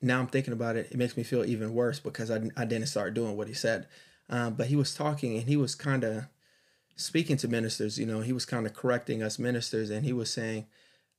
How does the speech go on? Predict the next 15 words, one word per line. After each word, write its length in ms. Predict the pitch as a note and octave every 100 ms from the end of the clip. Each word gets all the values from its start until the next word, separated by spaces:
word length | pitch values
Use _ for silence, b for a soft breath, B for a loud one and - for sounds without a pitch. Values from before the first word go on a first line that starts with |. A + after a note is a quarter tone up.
| b -
"I 180 | C3
have 360 | B2+ B2 B2 A2
a 80 | A2+
huge 580 | - - E3+ E3 C#3+ -
issue 420 | C3 - G2+ F2+ C#3+
when 140 | A#2+
we 80 | A#2+
get 180 | A#2 A#2
into 220 | A2 -
church 300 | - A#2+ A#2
circles 500 | - A2+ A2+ G#2+ G#2+
and 240 | - G#2 - b b b -
everybody's 520 | B2 C3 A#2+ A2+ A2+
showing 420 | - A#2 A2+ A2
off." 380 | A2 A2 B2+ -